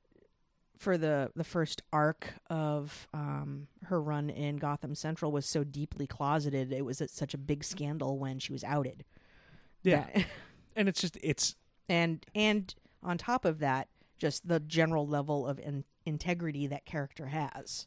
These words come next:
Speaker 2: Yeah, it's, it was an underhanded move.
Speaker 1: Yeah.
Speaker 2: It, it was dirty pool.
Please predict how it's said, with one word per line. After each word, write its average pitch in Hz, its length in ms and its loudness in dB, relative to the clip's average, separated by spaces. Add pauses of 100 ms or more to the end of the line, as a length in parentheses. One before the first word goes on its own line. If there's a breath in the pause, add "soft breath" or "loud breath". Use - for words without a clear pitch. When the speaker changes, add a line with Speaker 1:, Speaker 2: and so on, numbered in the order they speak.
Speaker 2:
Yeah, 123 220 2 (160)
it's, - 240 -2
it - 160 -4
was 127 180 2
an 123 140 0 (120)
underhanded 113 800 -2
move. 85 320 -6 (240)
Speaker 1:
Yeah. 165 220 -2 (260)
Speaker 2:
It, 117 200 -4
it 117 80 -2
was 113 140 -2 (320)
dirty 123 300 4
pool. 127 540 6